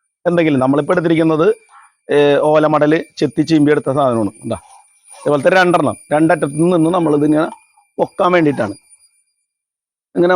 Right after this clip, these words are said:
പൊക്കി വിടാൻ വേണ്ടിയിട്ടാണ് ഈ വല. ഇത് കണ്ട, ഇത് ഊരിയെടുക്കാൻ വേണ്ടി ഇങ്ങനെ ഒരു സാധനം കൂടി ഇട്ട് കൊടുക്കും. കണ്ട,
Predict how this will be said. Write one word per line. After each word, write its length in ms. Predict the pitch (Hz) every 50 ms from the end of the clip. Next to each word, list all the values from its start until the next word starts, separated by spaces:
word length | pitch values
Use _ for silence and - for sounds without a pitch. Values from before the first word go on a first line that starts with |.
| 170 170
പൊക്കി 200 | 190 160 - 190 175
വിടാൻ 200 | 185 180 170 160 160
വേണ്ടിയിട്ടാണ് 360 | 165 156 151 143 151 143 139 135
ഈ 20 | 139
വല. 160 | 139 123 123 127 - _
ഇത് 80 | 160 151
കണ്ട, 140 | 143 113 90 - _ _ _ _ _ _ _ _ _ _ _ _ _ _ _ _ _ _ _ _
ഇത് 80 | 156 170 170
ഊരിയെടുക്കാൻ 380 | 170 170 190 185 175 151 151 143 135 135
വേണ്ടി 180 | 127 123 151 - - - - _ _ _ _ _
ഇങ്ങനെ 140 | 139 147 156 160
ഒരു 80 | 151 139
സാധനം 240 | 175 165 147 135 127 123
കൂടി 120 | 120 123
ഇട്ട് 100 | 113 -
കൊടുക്കും. 200 | 113 110 117 123 120
കണ്ട, 120 | 110 104